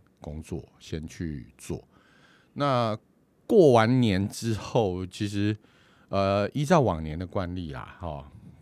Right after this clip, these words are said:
过完年之后就会有很多的人领了年终就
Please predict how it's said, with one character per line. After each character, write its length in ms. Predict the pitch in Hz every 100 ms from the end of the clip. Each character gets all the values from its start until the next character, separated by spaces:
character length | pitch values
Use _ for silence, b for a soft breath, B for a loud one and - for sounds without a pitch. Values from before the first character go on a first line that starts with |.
| -
过 140 | 135
完 160 | 110 101
年 200 | 95 90
之 140 | -
后 140 | 98 92
就 180 | 104
会 180 | 95 95
有 100 | 87
很 380 | 87 - 71 69
多 300 | - 87 90
的 380 | 90 82 78 78 B B B B -
人 340 | 87 85 92
领 160 | 90 80
了 100 | 82
年 280 | 85 82 90
终 420 | 98 95 95 98
就 460 | - 92 90 87